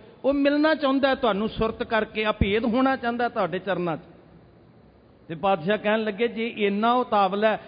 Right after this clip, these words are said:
ਤੇ ਉਹਨੂੰ ਕਹੋ, ਜਾ ਬਿਆਸ ਦਰਿਆ 'ਚ ਛਾਲ ਮਾਰ ਦੇ।" ਕਿਸੇ ਨੇ ਜਾ ਕੇ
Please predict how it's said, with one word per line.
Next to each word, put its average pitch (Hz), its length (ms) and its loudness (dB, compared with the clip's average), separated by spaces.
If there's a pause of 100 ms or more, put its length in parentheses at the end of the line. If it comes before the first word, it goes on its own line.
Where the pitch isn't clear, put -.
(160)
ਤੇ 233 60 0
ਉਹਨੂੰ 254 180 2
ਕਹੋ, 294 140 0
ਜਾ 277 240 2
ਬਿਆਸ 240 320 2
ਦਰਿਆ 196 340 0
'ਚ 190 100 -8
ਛਾਲ 165 300 -4
ਮਾਰ 147 200 -6 (100)
ਦੇ।" 117 60 -18 (640)
ਕਿਸੇ 220 260 0
ਨੇ 247 120 -2
ਜਾ 208 200 0
ਕੇ 220 160 -8